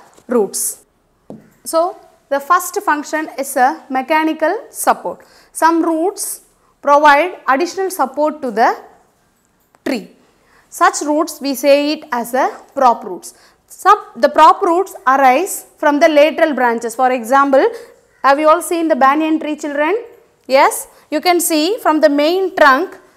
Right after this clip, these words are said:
if this is a main, uh, lateral branch, from the lateral branches many vertical roots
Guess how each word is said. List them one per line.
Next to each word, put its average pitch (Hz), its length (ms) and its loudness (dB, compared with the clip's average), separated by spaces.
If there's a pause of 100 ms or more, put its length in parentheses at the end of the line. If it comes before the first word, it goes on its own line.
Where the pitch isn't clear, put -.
(120)
if 302 140 -4
this 277 180 0
is 294 120 -6
a 320 60 -2
main, 285 400 -2
uh, 220 460 0 (480)
lateral 277 420 2
branch, 254 360 4
from 320 240 2
the 339 80 2
lateral 330 400 2
branches 285 680 0 (180)
many 330 280 4
vertical 339 760 2 (220)
roots 311 600 0